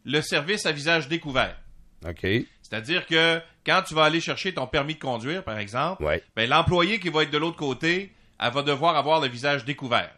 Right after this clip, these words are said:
Speaker 1: Elle peut porter
Speaker 2: OK.
Speaker 1: un niqab, mais pas un hijab. Tu comprends la différence ?
Speaker 2: Ouais, mais, mais
Speaker 1: Ou
Speaker 2: le
Speaker 1: le contraire,
Speaker 2: client
Speaker 1: un hijab, mais pas un niqab.
Speaker 2: OK, mais le client
Speaker 1: Le client, lui aussi, il doit avoir le visage découvert.
Speaker 2: Ah.
Speaker 1: Pour des raisons, dis-, dit-on, de sécurité et d'identification.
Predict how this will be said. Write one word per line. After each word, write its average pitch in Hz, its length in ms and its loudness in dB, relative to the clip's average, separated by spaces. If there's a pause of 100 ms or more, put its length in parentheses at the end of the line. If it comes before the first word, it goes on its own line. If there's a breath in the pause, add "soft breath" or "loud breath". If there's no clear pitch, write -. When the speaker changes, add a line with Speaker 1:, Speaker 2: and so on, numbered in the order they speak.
Speaker 1:
Elle 95 160 -14
peut 156 260 -2
porter 156 520 -4 (160)
Speaker 2:
OK. 104 60 4
Speaker 1:
un 110 140 0
niqab, 156 560 2
mais 139 120 -4
pas 170 260 2
un 156 120 0 (100)
hijab. 135 480 0
Tu - 60 -20
comprends 117 280 -6
la 120 100 -6
différence ? 123 520 -8
Speaker 2:
Ouais, 117 240 6
mais, 127 240 4
mais 117 80 6
Speaker 1:
Ou 160 40 8
Speaker 2:
le 170 80 8
Speaker 1:
le 170 60 8
contraire, 156 400 8
Speaker 2:
client 143 60 0
Speaker 1:
un 156 60 4
hijab, 175 320 4
mais 156 100 0
pas 175 120 0
un 165 60 0
niqab. 139 400 -2
Speaker 2:
OK, 107 100 2 (140)
mais 139 140 6
le 135 60 2
client 185 540 4 (600)
Speaker 1:
Le 151 140 6
client, 202 480 2
lui 202 140 0
aussi, 240 380 0
il 185 40 -4
doit 156 160 6
avoir 151 260 6
le 139 120 -2
visage 127 340 0
découvert. 107 500 -4
Speaker 2:
Ah. 110 140 2 (180)
Speaker 1:
Pour 127 120 -6
des 143 100 2
raisons, 156 440 2
dis-, 123 340 -8
dit-on, 147 340 -4
de 147 100 -4
sécurité 147 520 -6
et 175 80 -4
d'identification. 127 840 -6